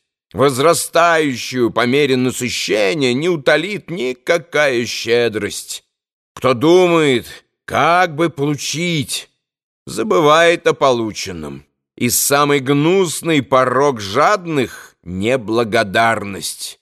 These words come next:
К тому же любой из причастных к делам государства смотрит не на то, скольких сам побеждает, а на тех,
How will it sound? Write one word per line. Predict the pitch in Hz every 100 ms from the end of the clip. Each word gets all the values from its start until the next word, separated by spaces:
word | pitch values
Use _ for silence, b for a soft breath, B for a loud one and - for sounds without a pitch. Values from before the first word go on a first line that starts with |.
| _ _ _
К | -
тому | 208 226 202
же | 160
любой | 165 165 147 151 147 135
из | 120
причастных | - 113 - 131 135 - 120 113 - - _
к | 95
делам | 101 123 127 131 110
государства | 113 113 104 123 160 185 - 202 208 - _
смотрит | - 151 208 196 185 175 147
не | 170
на | 175 170
то, | 160 - 196 180 127 -
скольких | - - - 160 160 127 147 113
сам | - 156 156 120
побеждает, | 110 110 101 85 110 101 95
а | 98
на | 95
тех, | - 131 165 131 -